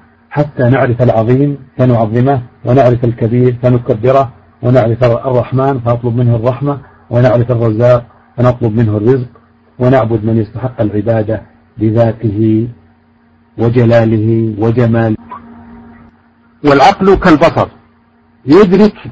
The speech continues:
ما أقدره الله عليه، ولكنه يقف عاجزا عما طواه الله عنه، لأن العقل قد يدرك بعض الأشياء ويغيب عنه بعض الأشياء،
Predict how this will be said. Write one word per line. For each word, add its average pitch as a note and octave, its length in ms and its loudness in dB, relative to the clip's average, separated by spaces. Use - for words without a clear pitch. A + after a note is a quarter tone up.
ما D#3 180 2
أقدره D3+ 500 2
الله B2+ 360 4
عليه، G2+ 280 0
ولكنه C#3 560 4
يقف D3+ 340 2
عاجزا C#3 600 4
عما A#2+ 280 2
طواه B2 400 2
الله A#2 320 2
عنه، G2 200 -2
لأن G#3 260 4
العقل F3 540 2
قد C#3+ 160 2
يدرك D#3+ 480 2
بعض D#3+ 220 4
الأشياء C#3+ 640 2
ويغيب D#3+ 400 4
عنه E3 400 4
بعض F3 240 4
الأشياء، C#3+ 500 -2